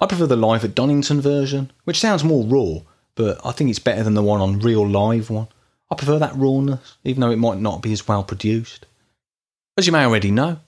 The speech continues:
the nineteen nineties are not seen as one of the better periods of Iron Maiden. I think it's safe to say a lot of people would see this as their weakest album so far. With this in mind, I don't think Tail Gunner is a bad song. It's a decent opener,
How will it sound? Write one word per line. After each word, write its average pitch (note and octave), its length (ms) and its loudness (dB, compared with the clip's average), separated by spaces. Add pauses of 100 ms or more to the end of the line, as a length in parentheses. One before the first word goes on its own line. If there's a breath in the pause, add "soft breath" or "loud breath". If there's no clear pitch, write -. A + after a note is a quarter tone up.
(120)
the D#3+ 60 -2
nineteen D#3+ 360 2
nineties C#3 500 -2 (100)
are C3 40 2
not C3+ 180 0
seen A#2+ 240 0
as G#2+ 100 0
one G#2+ 120 2
of G2+ 40 0
the F#2+ 60 -2
better C3+ 320 -2
periods B2+ 440 0
of A#2 80 0
Iron A#2 240 0
Maiden. A#2 380 -4 (580)
I F#3 40 0
think G3+ 140 0
it's B2+ 80 -2
safe E3+ 240 0
to - 80 -4
say E2+ 380 -4
a B2 40 0
lot C#3 140 2
of C3 100 -8
people G2+ 260 -4
would G2 100 -2
see A#2 260 0
this G2+ 180 -2
as G2+ 120 -2
their G2+ 140 0
weakest G#2+ 500 -2
album G2+ 340 0
so G#2 260 -2
far. B2+ 380 -4 (920)
With G#3+ 100 2
this A#3+ 160 0
in C3+ 80 2
mind, G#2+ 380 -2
I - 60 -4
don't D3+ 160 0
think B2 160 -2
Tail C3+ 220 0
Gunner F2 260 -2
is F#2 100 -2
a F#2+ 40 0
bad G2 320 -2
song. G#2 500 -6 (520)
It's F3+ 120 0
a G3+ 40 0
decent A#3 340 0
opener, F3 460 -4